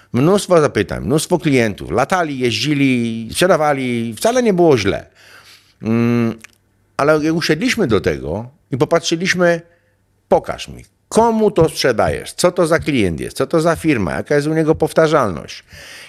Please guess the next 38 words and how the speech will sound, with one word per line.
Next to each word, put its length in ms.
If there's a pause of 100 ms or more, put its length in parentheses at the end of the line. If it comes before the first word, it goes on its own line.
(120)
kim 240
ci 160
klienci 480
są. 460
To 80
jest 120
jeden 280
element. 460
Drugi 340
element 360
to 80
jest, 300 (320)
jak 200
ten 220
rynek 340
działa, 360
to 120
znaczy 280
w 40
jaki 200
sposób, 720 (280)
e, 260
w 80
ogóle 480 (340)
od 280
importera 680 (200)
do 140
klienta 460
końcowego 600
w 60
ogródku 400
trafiają 540
te 140
rzeczy. 380 (360)
Gdzie 240
są 200
te 140
węzły? 560